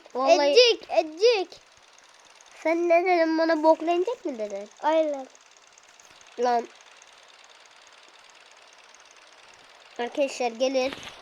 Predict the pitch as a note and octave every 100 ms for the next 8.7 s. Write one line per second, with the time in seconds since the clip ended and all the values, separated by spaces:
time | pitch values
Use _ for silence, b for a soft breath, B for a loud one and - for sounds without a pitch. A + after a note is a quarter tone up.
0 | - - - - - C#4+ D4 B3+ - B3+
1 | B3+ - B3 A#3 A3+ A3 - - G3+ F#3+
2 | F3+ F3 E3+ - - - - B3 B3+ -
3 | C4 B3 A#3+ - B3+ B3 - A#3 C4 -
4 | - - A3 - F3+ - F3 E3+ D#3+ E3+
5 | - - - - - - - - - -
6 | - - A#3 A#3+ A#3 G3+ G3+ G3 F#3+ F#3
7 | F#3 F3+ - - - - - - - -
8 | - - B3 D#4 D4 B3+ A#3+